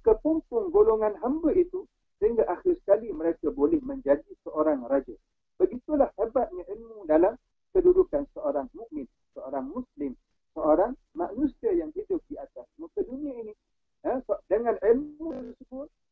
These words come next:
manusia ini satu ketika dahulu adalah seorang kampung di hulu. Kan?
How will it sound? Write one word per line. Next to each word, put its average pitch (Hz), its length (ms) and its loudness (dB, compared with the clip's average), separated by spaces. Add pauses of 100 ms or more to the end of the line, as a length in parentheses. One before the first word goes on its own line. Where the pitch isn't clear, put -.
manusia 381 560 -6
ini 262 320 4
satu - 320 0
ketika - 480 0
dahulu 247 420 0 (380)
adalah - 340 4 (140)
seorang 202 420 6
kampung 277 560 -2
di 403 80 -10
hulu. 247 320 0 (560)
Kan? 139 140 -2